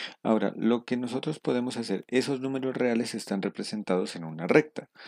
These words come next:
ya sea cuando vayamos a graficar o cuando vayamos a identificar un número. Entonces, la recta, eh, que es la llamada recta real, que la vamos a simbolizar con una R, entonces,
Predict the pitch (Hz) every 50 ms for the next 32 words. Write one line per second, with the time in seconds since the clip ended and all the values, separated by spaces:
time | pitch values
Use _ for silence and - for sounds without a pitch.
0 | - - - _ _ - - 95 92 - 110 104 - - 98 92 90 85 85 85
1 | 87 90 98 107 - 104 104 - 92 - - - - - 120 135 143 170 208 220
2 | _ _ _ _ _ _ _ _ _ _ _ _ _ - - _ - 87 80 -
3 | - 90 87 80 80 85 85 85 87 87 90 - 98 92 87 85 85 85 - -
4 | - - - 82 82 85 85 82 - - - - - - - - - - - _
5 | - 95 95 104 98 98 101 101 95 107 113 123 120 - - 131 147 190 - -
6 | - - - _ _ _ - 104 98 95 92 90 87 87 87 85 85 85 - -
7 | - _ _ _ _ _ _ _ _ _ _ _ - - 98 95 98 101 - -
8 | - 101 101 98 101 95 95 95 87 90 87 - 98 101 101 - - 117 113 -
9 | 123 120 107 95 104 151 190 - _ _ _ _ _ _ _ _ _ _ - -
10 | 92 90 87 87 87 87 - 90 - - 98 92 90 90 92 90 - 95 85 -
11 | - 90 82 82 87 95 104 113 113 98 - 98 120 180 - _ _ _ - -
12 | - - - - - - _ _ _ _ _ 127 131 127 - - 127 120 113 113
13 | 131 151 180 - -